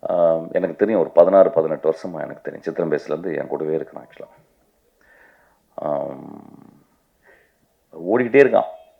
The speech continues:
அப்படி அப்படியே ஓடி, ஓடி, ஓடி, ஓடி, ஓடி இன்னைக்கு வந்து ஒரு, ஒரு, ஒரு, இன்னைக்கு ஒரு ப்ரொடியூசர் லெவலுக்கு வந்துட்டான் actually. சீக்கிரம் என் படத்தையும் பண்ணிடுவ போலடா நீ.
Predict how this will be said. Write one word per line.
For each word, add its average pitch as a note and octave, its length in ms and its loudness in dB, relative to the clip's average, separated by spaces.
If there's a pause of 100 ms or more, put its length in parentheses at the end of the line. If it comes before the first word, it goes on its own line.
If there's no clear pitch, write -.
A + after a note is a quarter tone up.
(380)
அப்படி D#2 220 -8
அப்படியே D#2 140 -2
ஓடி, F2+ 280 0
ஓடி, F2+ 240 0
ஓடி, E2+ 260 0
ஓடி, E2+ 280 0
ஓடி E2+ 280 0
இன்னைக்கு D2 240 -6
வந்து D2+ 240 -4
ஒரு, C#2+ 260 -8 (1120)
ஒரு, D2+ 460 -6
ஒரு, D2+ 420 -6 (460)
இன்னைக்கு D2 300 -8
ஒரு - 60 -
ப்ரொடியூசர் E2 380 -2
லெவலுக்கு D2+ 420 -2
வந்துட்டான் D2+ 280 -6
actually. - 300 -16 (760)
சீக்கிரம் F2 340 0
என் D#2+ 160 8
படத்தையும் E2 400 4
பண்ணிடுவ E2+ 300 6
போலடா D2 340 6
நீ. E2 260 -6